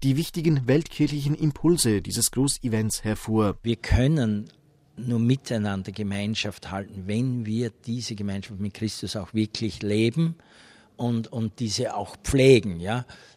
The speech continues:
Speaker 2: Das, äh, das ist keine Selbstverständlichkeit. Das muss man auch immer wiederum, ich sag den jungen Leuten, auch üben. Da, da gehört auch ein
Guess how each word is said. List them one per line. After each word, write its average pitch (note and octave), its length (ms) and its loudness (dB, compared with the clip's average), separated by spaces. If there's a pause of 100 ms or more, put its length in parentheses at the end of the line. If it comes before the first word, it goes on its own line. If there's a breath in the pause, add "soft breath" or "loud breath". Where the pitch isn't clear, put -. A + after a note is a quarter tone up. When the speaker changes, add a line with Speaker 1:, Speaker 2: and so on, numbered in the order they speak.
(100)
Speaker 2:
Das, - 300 -14
äh, A2 380 -10
das - 180 -12
ist - 240 -8
keine A#2+ 280 -4
Selbstverständlichkeit. A2 1300 -6 (280 soft breath)
Das - 180 -12
muss A#2 220 -4
man A2 140 -2
auch F2 260 -10
immer A2+ 260 0
wiederum, F#2+ 500 -4
ich - 160 -14
sag - 260 -12
den G2 120 -6
jungen G#2 240 0
Leuten, F#2 340 -4
auch - 360 -16
üben. C3+ 580 8
Da, G#2 120 -8 (200)
da G#2 160 -10
gehört G#2+ 400 -6
auch F2+ 220 -12
ein G2 160 -12